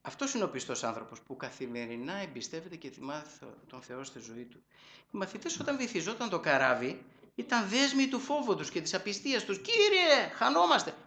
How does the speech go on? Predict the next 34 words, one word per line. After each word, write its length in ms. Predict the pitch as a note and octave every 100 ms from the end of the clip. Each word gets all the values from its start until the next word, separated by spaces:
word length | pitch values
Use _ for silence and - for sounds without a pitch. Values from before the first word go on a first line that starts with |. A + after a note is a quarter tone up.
| _ _
Ο 60 | -
Χριστός 260 | - F2 -
κοιμόταν 480 | F2 F2+ F2 B2+
του 100 | B2
καλού 220 | B2 C#3 C#3+
καιρού. 340 | C#3+ D3 - - - _ _ _
Πόσες 240 | A#3+ - -
φορές 240 | C#3+ B2+
κοιμάται 460 | - A2+ A#2+ A#2 G#2+
ο 40 |
Χριστός 380 | G#2 G2 A#2 G#2+
στην 140 | -
πνο-, 200 | A2+ A2+ -
στην 280 | - A2 G#2+
προσωπική 520 | A2 - G#2+ G#2+ A2
μας 160 | G2+
ζωή 220 | G2+ A2 -
και 100 | C3+
νομίζουμε 380 | A#2 C#3 C3+
ότι 120 | B2+ B2
δεν 240 | B2+ C3
ενδιαφέρεται, 680 | A#2+ A2+ G#2 A#2 G#2+ G#2 - - - -
αλλά 160 | A#2
κοιμάται 380 | A#2 A2 A2 B2
για 120 | D3
να 60 | C#3+
μας 140 | C3
δοκιμάσει. 640 | B2 A#2+ B2+ D#3 B2+ - - - - - _ _ _ _ _ _ _ _ _ _ -
Για 120 | A#2+
να 80 | A#2
δοκιμάσει 420 | G#2+ B2 C#3 -
την 140 | A#2
πίστη 260 | D3 - G2
μας. 440 | F#2+ - - _